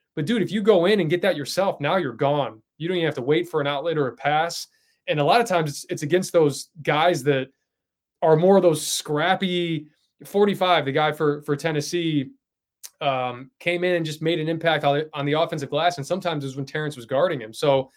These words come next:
those are really three areas for Terrence. But it's, it's not just gonna be, like, scheming up stuff.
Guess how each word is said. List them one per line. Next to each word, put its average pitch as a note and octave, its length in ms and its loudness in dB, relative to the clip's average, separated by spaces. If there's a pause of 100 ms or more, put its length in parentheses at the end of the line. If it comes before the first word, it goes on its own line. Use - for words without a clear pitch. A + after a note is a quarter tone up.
(560)
those F#3 160 -2
are E3 80 0
really D#3 220 2
three E3 380 -2
areas A2 500 -6 (100)
for C#3 100 -4
Terrence. C3 560 -4
But D#3 120 0
it's, D#3 140 -4
it's F3 260 -4
not G#3 200 0
just - 140 -10
gonna G#3 120 -2
be, G3 120 -2
like, D#3+ 140 2
scheming F3 580 -6
up C#3 160 -2
stuff. F#3+ 380 -2